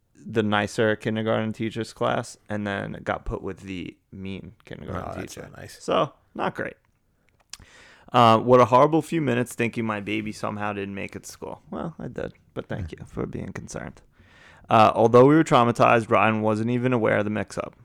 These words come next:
Speaker 1: Oh, I was aware. I just didn't want to talk about it 'cause
Speaker 2: No,
Speaker 1: I was embarrassed.
Speaker 2: I know. Embar-, you, but,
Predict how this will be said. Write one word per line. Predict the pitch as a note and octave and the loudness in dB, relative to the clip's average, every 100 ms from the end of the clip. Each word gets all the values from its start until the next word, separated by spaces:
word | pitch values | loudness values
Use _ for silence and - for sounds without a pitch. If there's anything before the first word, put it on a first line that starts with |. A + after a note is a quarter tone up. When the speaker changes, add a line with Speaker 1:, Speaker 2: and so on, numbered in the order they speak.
| _ - | _ -2
Speaker 1:
Oh, | |
I | G#2 A#2+ | 4 4
was | C3+ | 4
aware. | F2 G#2 - - - _ | 2 0 -2 -8 -20 _
I | A2 | -4
just | G2+ - - _ - | -2 -6 -16 _ -6
didn't | A2+ A2 | -2 -2
want | G#2 - | -2 -4
to | |
talk | A2+ E2+ | -4 -4
about | - - - | -4 -6 -6
it | - | -10
'cause | F#2+ | -2
Speaker 2:
No, | F#2+ | 0
Speaker 1:
I | |
was | E2 | 0
embarrassed. | D2+ - - - G#2+ - - - | -4 -6 -8 -10 -16 -20 -18 -6
Speaker 2:
I | F#2+ | -4
know. | D#2+ D2+ | -4 -6
Embar-, | E2 F2 B2 D3 - | -8 -6 -6 -8 -8
you, | D#3+ | -10
but, | F3+ | -10